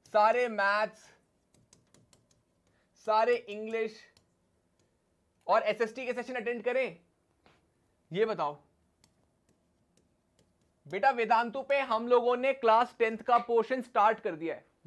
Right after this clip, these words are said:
ठीक है, ये देखो लाइफ प्रोसेस पहला चैप्टर है, मैंने चार सेशन करा चुका अभी तक।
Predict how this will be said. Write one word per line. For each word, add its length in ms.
ठीक 140
है, 200
ये 100
देखो 180
लाइफ 380
प्रोसेस 300
पहला 240
चैप्टर 360
है, 140
मैंने 220
चार 340
सेशन 300
करा 240
चुका 240
अभी 120
तक। 160